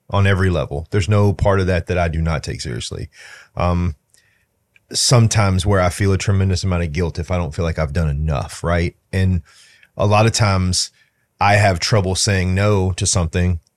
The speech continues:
that's, could be profitable to us short or long term because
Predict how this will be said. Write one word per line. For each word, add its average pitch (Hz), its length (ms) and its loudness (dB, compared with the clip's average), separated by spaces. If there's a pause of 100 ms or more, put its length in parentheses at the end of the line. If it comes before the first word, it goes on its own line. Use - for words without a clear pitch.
(460)
that's, - 480 -2 (160)
could 104 180 2
be 98 100 2
profitable 95 540 0
to 87 60 0
us 92 180 0
short 104 320 0
or 117 200 4
long 87 220 2
term 90 360 0 (1300)
because 95 460 0